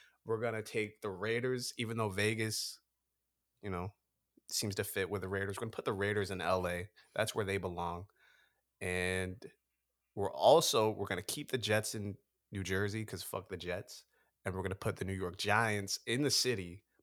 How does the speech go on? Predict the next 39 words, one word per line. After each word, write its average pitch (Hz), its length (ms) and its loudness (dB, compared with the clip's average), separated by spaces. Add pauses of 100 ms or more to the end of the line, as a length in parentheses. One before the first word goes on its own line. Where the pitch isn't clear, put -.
move 156 180 0
them 170 200 2
to 139 60 12
actually 127 260 6
playing 107 260 -2
in 104 120 0
the 104 60 0
city. 85 360 -4
So 98 160 -8
there's 113 180 -4
really 147 240 2
no 113 160 2
real 101 360 0
e-, 92 100 -12 (100)
relocation. 104 800 -4 (360)
So, 107 400 6 (520)
but 143 300 12
I 131 100 10
do 135 160 4
think, 127 400 0 (240)
you 127 60 -2
know, 113 100 2
the 107 140 2
N 113 100 8
F 110 140 0
L 107 100 6
and 98 100 -2
Vegas 101 260 0
goes 95 200 -2
hand 95 200 -2
in 90 80 -4
hand. 92 280 -6
So 101 260 -2
we 135 120 2
would 151 120 -6
just 123 180 0
put 113 280 2 (1300)
a 104 100 4
team. 101 460 -2